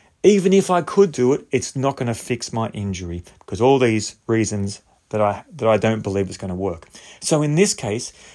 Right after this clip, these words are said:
it's a "can't do, can't happen." The bridge hasn't even started to get built from the island where you are to where you wanna go. Let's look at the next one. Can't do, can happen, right?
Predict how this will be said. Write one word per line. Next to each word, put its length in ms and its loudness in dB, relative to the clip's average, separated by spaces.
it's 180 0
a 60 -2
"can't 480 2
do, 320 0
can't 320 -2
happen." 420 -8
The 100 -2
bridge 380 0
hasn't 500 -4
even 480 -2
started 520 2
to 80 -4
get 240 -2
built 220 -2
from 280 -4
the 180 -2
island 340 4
where 80 2
you 200 2
are 180 0
to 140 -8
where 160 0
you 160 -4
wanna 240 -6
go. 220 -10
Let's 180 4
look 100 8
at 60 2
the 60 0
next 200 2
one. 180 0
Can't 380 4
do, 420 2
can 360 2
happen, 520 -2
right? 300 4